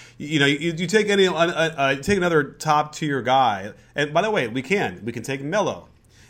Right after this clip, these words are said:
and we can look at who they, he's been surrounded with, and I think he might actually, this came up, uh, you know, at some point, where Melo might win the award for, for worst roster around him for a guy that good around for his whole career. I know he had a little bit of success in Denver,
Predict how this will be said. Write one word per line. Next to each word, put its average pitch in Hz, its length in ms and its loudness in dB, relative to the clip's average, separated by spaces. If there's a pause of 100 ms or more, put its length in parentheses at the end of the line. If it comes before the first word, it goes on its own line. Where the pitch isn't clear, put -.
and 127 80 -4
we 135 80 0
can 143 160 -2
look 170 160 -2
at 160 60 0
who 165 140 0
they, 185 200 0
he's 170 320 -4
been 143 140 -2
surrounded 107 340 -4
with, 98 140 -6
and 127 100 -2
I 156 60 2
think 185 180 -6
he 226 140 -4
might 190 180 -2
actually, 156 320 0
this 147 120 -6
came 156 180 -4
up, 147 180 -6
uh, 127 300 0
you 127 160 -8
know, 123 160 -8
at 113 80 -12
some 120 160 -6
point, 123 260 -6 (340)
where 131 440 0 (260)
Melo 233 320 -2
might 202 220 0
win 175 180 0
the 180 80 2
award 160 400 0
for, 131 380 -6
for 131 260 -8
worst 139 480 -4
roster 143 480 -4
around 127 380 -2
him 113 180 -4
for 120 220 -4
a 110 100 -8
guy 123 280 0
that 120 240 -2
good 143 200 -2
around 113 300 -4
for 117 60 -6
his 113 100 -6
whole 113 160 -4
career. 110 420 -6
I 107 80 -8
know 139 160 -4
he 143 80 -2
had 127 80 -2
a 120 60 -2
little 151 240 -2
bit 143 100 -4
of 135 80 -4
success 120 460 -6 (260)
in 113 140 -8
Denver, 120 480 -4